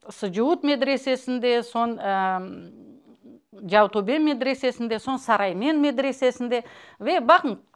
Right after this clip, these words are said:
шу чөлдеки медреселерде, ве сон бабасы дейки, «Э, эбет, бу энди кой медреселери зынжырлыга алып кетмек керек», — деп, оны алып кете зынжырлыга, Абдураман О-, Ажыны.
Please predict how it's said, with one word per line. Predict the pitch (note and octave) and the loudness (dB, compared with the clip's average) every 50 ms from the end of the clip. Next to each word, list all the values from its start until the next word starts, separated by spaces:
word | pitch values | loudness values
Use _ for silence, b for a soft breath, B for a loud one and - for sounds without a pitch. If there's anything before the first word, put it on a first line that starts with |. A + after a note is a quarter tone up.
| _ - D#4+ | _ -16 -12
шу | - - G#4+ G4+ | -2 0 0 0
чөлдеки | - - - C#4+ C#4 C4+ A#3+ C#4 C4+ C#4 - | 2 4 4 4 4 4 4 0 0 0 0
медреселерде, | D4+ A3+ A3+ A3+ G3+ G3+ A3+ A3+ - - A3+ A3 G#3+ G#3+ G#3 G#3+ D4+ G#4 C5 C#5 b b b b b b | 0 0 0 0 0 0 -2 -2 -2 -2 0 2 2 0 0 0 -2 -4 -4 -6 b b b b b b
ве | - C#4 D4+ | -4 -2 0
сон | F4 F#4 D4+ | 0 2 4
бабасы | B3+ C4 B3+ C4+ C4+ C4+ - D#4+ C4+ | 4 4 6 4 2 0 -2 -6 -2
дейки, | C4 F4+ F4+ F#4 - B3 b b b b b b | -2 -2 -2 -2 -4 -6 b b b b b b
«Э, | - C4 F4 F4+ D#4+ C#4+ C#4+ C#4+ | -2 2 2 4 4 4 2 2
эбет, | B3+ D4+ D4 D4 | 0 0 -2 -2
бу | A#3 A3+ C4 C#4+ C#4+ C#4+ | -4 -4 -4 -2 -2 0
энди | C#4+ C4+ C4+ C4 C4+ | 0 0 -2 -2 -4
кой | C4+ - E4+ E4+ D#4+ C#4 | -4 -2 0 0 0 0
медреселери | A#3+ A#3+ A#3 G#3 G#3+ A#3 A3 - A#3+ G#3+ A3 G3+ F#3+ F#3 F3+ | 0 -2 -2 -2 -2 -4 -2 -2 -2 0 2 2 0 0 -2
зынжырлыга | E3 G3+ A#3+ C4 A3 C4 A#3+ A#3+ C4 A#3 C#4 C4+ | -2 0 0 2 2 0 0 0 0 4 6 6
алып | A#3+ A3 - - | 6 6 4 0
кетмек | - A3 A3 - G#3 G#3 G3 - | -4 -4 -4 -4 -6 -6 -8 -4
керек», — | - G#3+ G3 G3 F#3 E3+ F3+ | -2 0 0 0 0 -2 -2
деп, | A#3+ G4+ C5 - b b b b b b b | -2 -2 -2 -2 b b b b b b b
оны | G#3+ A#3+ C#4+ F#4 | -2 2 4 6
алып | F#4 D4 C#4 C4 C#4 | 8 8 8 6 4
кете | - C#4 C4+ F4 E4+ | 0 -2 0 0 0
зынжырлыга, | C4 B3+ B3+ B3 G3+ A#3+ G#3 G#3+ A3+ G3 G3 E3 D3 - _ _ _ _ _ _ _ _ - - _ _ - _ - | 2 2 2 2 2 2 2 2 2 4 4 2 2 0 _ _ _ _ _ _ _ _ -20 -20 _ _ -20 _ -12
Абдураман | - - D#3+ D3 F#3+ F#3 F#3+ G3 F#3+ F#3+ F#3 F3+ F3+ | -8 -4 -2 -2 -2 0 2 2 2 2 0 0 0
О-, | F#3 F#3 F#3+ - E3+ F3 - | -2 -4 -4 -6 -6 -4 0
Ажыны. | - F#3 F3+ E3+ D#3+ F3+ F3 E3 D3+ C#3+ | 2 2 2 2 0 -2 -2 -2 -4 -6